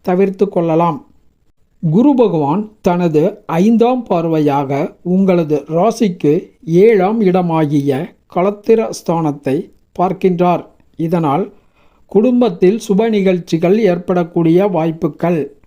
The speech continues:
தம்பதிகளுக்குள் ஒற்றுமை இல்லாமல் பிரிந்து இருந்தால் அவர்கள் இணைந்து வாழக்கூடிய தன்மைகள், திருமணம் நடக்காமல் தள்ளி தள்ளி கொண்டே வந்த இளைஞர்கள், இளைஞிகள் திருமணம்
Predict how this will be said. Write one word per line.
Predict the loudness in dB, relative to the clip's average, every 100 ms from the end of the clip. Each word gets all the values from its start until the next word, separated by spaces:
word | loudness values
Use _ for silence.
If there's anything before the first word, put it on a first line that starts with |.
| _ _ _ _ _ _ -4
தம்பதிகளுக்குள் | 0 2 2 2 0 0 0 0 0 0
ஒற்றுமை | -2 -2 0 0 2 2
இல்லாமல் | 2 2 2 0 -2
பிரிந்து | 2 2 2 4
இருந்தால் | 2 2 0 0 0
அவர்கள் | 0 0 0 2 0 0 -8 _ _
இணைந்து | -2 2 4 4 4 2 0 0
வாழக்கூடிய | 0 0 0 2 2 4 2 -2 -8 _ _ _
தன்மைகள், | -4 0 2 2 0 -2 -10 _ _ _ _ _ _ _
திருமணம் | 0 2 4 2 4 2
நடக்காமல் | 2 0 -2 -2 -2 0 -2
தள்ளி | 0 -2 0 -2
தள்ளி | -2 -2 -2
கொண்டே | -2 0 2 2 0 -6
வந்த | -4 -2 0 0 -2 -8 _ _ _ _ _ _ _ _ _ _ _ -4
இளைஞர்கள், | 2 4 4 4 2 0 0
இளைஞிகள் | 2 2 4 2 2 2 0
திருமணம் | 0 0 2 0 0 -2